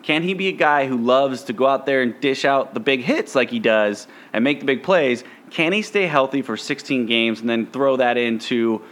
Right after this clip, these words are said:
adding into a playoff run? We need him to be there and be consistent. And I think that's maybe part of the reason why the Rams say, "Hey, we love you,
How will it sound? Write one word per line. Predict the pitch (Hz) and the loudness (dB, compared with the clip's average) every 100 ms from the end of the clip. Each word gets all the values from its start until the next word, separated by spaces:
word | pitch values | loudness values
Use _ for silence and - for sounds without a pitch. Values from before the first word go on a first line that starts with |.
| - - | -20 -8
adding | - 127 127 | 0 2 2
into | 127 117 110 | 2 2 0
a | |
playoff | - 131 127 117 | 2 2 4 2
run? | 117 110 107 | 2 2 2
We | 113 | 0
need | 127 139 | 2 2
him | 139 | 0
to | 117 | -2
be | 95 135 | -2 -2
there | 131 120 113 | 0 0 0
and | |
be | 104 104 | -4 -6
consistent. | 113 117 131 - 113 | -6 -4 -4 -2 -2
And | 95 | -2
I | |
think | 107 127 143 | -4 -2 0
that's | 131 - | -2 0
maybe | 135 143 | -2 -2
part | 143 156 | 0 0
of | 147 | 2
the | 143 | 0
reason | 165 135 123 120 - - - | 0 0 -2 -4 -10 -20 -2
why | 123 | 0
the | 120 | 2
Rams | 123 127 123 | 2 2 2
say, | 120 | 0
"Hey, | 135 | 2
we | 120 | 2
love | 135 214 | 2 2
you, | 143 120 | 2 2